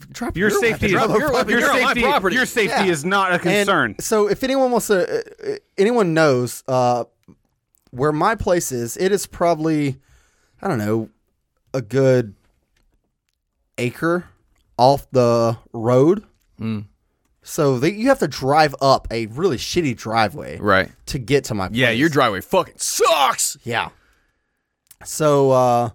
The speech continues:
Speaker 1: uh, it was so, it was just very strange. And they, they didn't knock on my grandmother's door, which lives on the same property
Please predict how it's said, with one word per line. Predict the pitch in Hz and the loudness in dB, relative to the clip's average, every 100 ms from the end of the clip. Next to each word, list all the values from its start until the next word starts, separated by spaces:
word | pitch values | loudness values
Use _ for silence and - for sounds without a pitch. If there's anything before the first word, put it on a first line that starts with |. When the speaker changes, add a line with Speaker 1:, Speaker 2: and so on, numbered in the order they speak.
| _ _ _ _ _ _ _ - | _ _ _ _ _ _ _ -4
Speaker 1:
uh, | 175 | -2
it | 107 165 | 0 0
was | 226 - | 0 2
so, | 277 247 190 | 2 2 2
it | 220 | 2
was | 185 | 2
just | 208 185 | 0 0
very | 220 190 | 2 2
strange. | - - - 190 113 104 113 - | 0 -6 -2 -2 -2 -6 -10 -6
And | 135 | 2
they, | 165 | 2
they | 143 160 | 4 2
didn't | 180 202 | 4 4
knock | 175 160 | 2 2
on | 160 | 0
my | 120 | 2
grandmother's | 123 180 123 92 | 2 0 -2 -4
door, | 110 110 | -4 -2
which | 117 - | -4 -6
lives | 123 131 113 | -2 -2 0
on | 120 | -6
the | |
same | 104 139 117 | -4 -4 -2
property | 135 143 117 110 | -2 -2 -4 -8